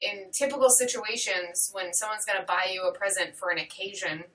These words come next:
like, they don't know what you want. They just kind of make a guess. And for weddings, for some reason,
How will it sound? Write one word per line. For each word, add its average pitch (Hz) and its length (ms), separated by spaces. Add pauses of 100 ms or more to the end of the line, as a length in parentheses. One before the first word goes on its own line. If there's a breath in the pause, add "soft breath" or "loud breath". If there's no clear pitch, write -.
(240)
like, 175 260
they 196 120
don't 208 200
know 202 120
what 196 120
you 175 100
want. 175 300
They 165 120
just - 360
kind 175 220
of 170 80 (220)
make 180 120
a 165 100
guess. - 480 (140)
And 165 280
for 175 320
weddings, 196 560
for 190 160
some 196 300
reason, 190 560